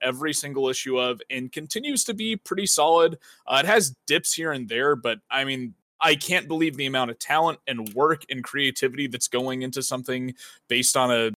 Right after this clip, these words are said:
twenty-five plus year old children's show. Uh, they've really found a way to make that content appeal to an older audience, especially older fans, 'cause, like,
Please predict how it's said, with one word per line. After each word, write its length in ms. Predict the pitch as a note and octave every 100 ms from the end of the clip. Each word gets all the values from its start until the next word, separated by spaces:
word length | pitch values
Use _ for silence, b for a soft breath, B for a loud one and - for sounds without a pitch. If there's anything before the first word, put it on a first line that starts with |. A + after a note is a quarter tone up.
| _ C3 -
twenty-five 1040 | - B2 C3 C3 B2+ - B2+ B2+ B2 -
plus 340 | C3 B2+ -
year 160 | C3 B2+
old 200 | A#2+ A#2
children's 480 | - B2 C#3 D#3 D3+
show. 420 | E3 D#3 D#3+ D#3+ b b b -
Uh, 200 | B2 B2
they've 180 | C3+ E3
really 160 | G#3+
found 260 | - E3 E3
a 60 |
way 180 | C3 C3
to 80 | C3+
make 320 | B2+ A#2 - -
that 400 | B2 B2 C#3 -
content 520 | - C3 C#3+ D3+ C#3+ -
appeal 380 | - - C3
to 160 | B2+ B2+
an 80 | A#2
older 300 | B2 B2+ A#2
audience, 560 | A2+ A#2+ C#3 C#3+ C#3+ -
especially 520 | - - C3+ C3+ B2+
older 280 | A#2 B2+ A2+
fans, 500 | - A#2 C3 C3+ -
'cause, 200 | A2 G#2
like, 260 | A2 -